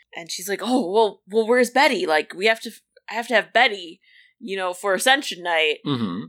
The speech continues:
Speaker 1: And Evelyn's like, "Oh, she ran away.
Speaker 2: <laughs>
Speaker 1: We forgot to tell you."
Speaker 2: Don't, don't sweat it. It's no big deal.
Speaker 1: Uh, you know,
Speaker 2: You're
Speaker 1: she, she was bad at this.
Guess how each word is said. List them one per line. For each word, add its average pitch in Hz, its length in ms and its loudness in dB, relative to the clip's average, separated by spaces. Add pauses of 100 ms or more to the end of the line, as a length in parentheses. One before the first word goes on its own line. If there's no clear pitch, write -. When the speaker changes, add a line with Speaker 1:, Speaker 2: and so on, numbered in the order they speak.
Speaker 1:
And 170 320 0
Evelyn's 185 380 0
like, 196 200 2
"Oh, 214 120 4
she 247 220 -4
ran 214 220 4
away. 147 520 0 (160)
Speaker 2:
<laughs> - 160 -14
Speaker 1:
We 202 80 -4
forgot 214 300 4
to 170 60 -2
tell 160 240 -4
you." 104 160 -10
Speaker 2:
Don't, 147 400 -4
don't 117 400 -4
sweat 85 360 -4
it. 82 160 -6
It's 98 220 -12
no 98 180 -6
big 85 240 -12
deal. 78 240 -12 (500)
Speaker 1:
Uh, 175 320 6 (100)
you 214 140 -2
know, 208 60 2
Speaker 2:
You're 175 80 2
Speaker 1:
she, 262 280 -2
she - 240 0
was 240 160 0
bad 196 320 4
at 196 160 0
this. - 640 -2